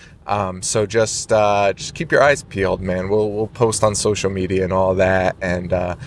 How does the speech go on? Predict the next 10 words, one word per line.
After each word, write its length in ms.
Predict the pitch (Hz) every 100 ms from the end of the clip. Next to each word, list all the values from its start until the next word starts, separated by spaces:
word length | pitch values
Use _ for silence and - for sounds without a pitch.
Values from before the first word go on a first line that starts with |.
| - - -
post 400 | 107 95 - 98
links 420 | 92 92 - -
and 140 | 92
stuff 300 | 85 95 -
once 240 | 104 98 98
it's 120 | -
up. 200 | 101 - - - -
Um, 260 | 110 107 95
the 100 | 117
bigger, 500 | 139 139 143 135 98